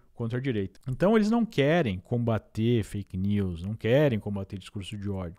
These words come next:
O que eles querem é usar como justificativa as fake news pra perseguir a direita, pra censurar, pra tirar a direita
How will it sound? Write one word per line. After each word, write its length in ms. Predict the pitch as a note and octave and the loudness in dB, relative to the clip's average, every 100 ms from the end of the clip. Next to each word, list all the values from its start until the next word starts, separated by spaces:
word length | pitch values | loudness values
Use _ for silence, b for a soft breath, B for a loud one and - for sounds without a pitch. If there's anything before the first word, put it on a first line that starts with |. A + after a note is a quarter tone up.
| F#3 | -8
O 60 | |
que 120 | F3 | 2
eles 160 | G3+ G3+ | 2 2
querem 400 | - D3 C#3 D#3 | 4 4 6 4
é 40 | |
usar 520 | E3 B2+ C3 C3+ A#2+ - - | 4 6 8 8 8 2 -2
como 220 | B2+ B2+ | 2 6
justificativa 1120 | D#3+ - - G#3+ A#3 - - E3 A#3+ D#3+ E2 - | 6 4 0 2 4 4 4 6 6 6 0 -4
as 140 | G#2 | -8
fake 240 | - A2 D3+ | -6 -6 -4
news 340 | C3+ E3 - - | -4 -6 -8 -4
pra 160 | E3 | -4
perseguir 880 | - - D3+ C#3 - D#3 A2 A#2 A#2+ - - | -2 2 2 2 -4 -4 -2 -2 -4 -10 -6
a 260 | A2 A#2+ - _ A#2+ | -4 -4 -8 _ -2
direita, 580 | B2+ A2+ A#2 G#2 - - _ | 2 4 4 0 -10 -20 _
pra 160 | - F#2+ | -8 -6
censurar, 760 | - G#2+ - D3 A2+ G#2+ B2+ b b _ | -4 -6 -2 0 2 2 0 b b _
pra 160 | A2 G#2+ | -6 -6
tirar 520 | - C#3+ G#2+ G#2 - A#2+ | -4 -2 -2 -4 -6 -8
a 80 | |
direita 600 | A2 A#2+ G2 F#2+ G2 G#2 | -4 -2 0 -2 -4 -8